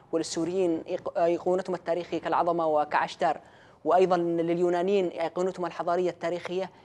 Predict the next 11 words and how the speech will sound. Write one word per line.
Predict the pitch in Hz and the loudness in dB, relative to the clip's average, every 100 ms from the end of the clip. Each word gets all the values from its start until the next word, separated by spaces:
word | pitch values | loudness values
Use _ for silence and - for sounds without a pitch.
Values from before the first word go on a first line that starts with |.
| - | -6
لليمنيين | 170 170 170 165 175 185 175 160 | -2 2 2 2 0 0 0 -2
أيقونات | 170 156 - 165 170 - | -6 -6 -4 -4 -4 -6
حضارية، | 160 156 156 156 127 - _ _ 165 | -2 0 0 -2 -10 -14 _ _ -2
لليمنيين | 165 170 175 180 175 | 0 2 2 0 0
البردوني | 151 160 156 170 160 135 - - _ | 0 -2 0 0 0 -4 -12 -20 _
ولليمنيين | 156 170 170 165 165 185 | -2 0 0 0 0 0
مطهر | 160 156 165 160 | 0 -4 -6 -6
الإرياني. | 151 160 147 131 - _ | -4 -2 -4 -6 -12 _
سنحدث | - 170 170 214 180 190 | -6 -4 -2 -2 -2 -4
الأجيال | - 175 190 | -4 0 0
القادمة | 175 185 170 165 | 0 0 0 0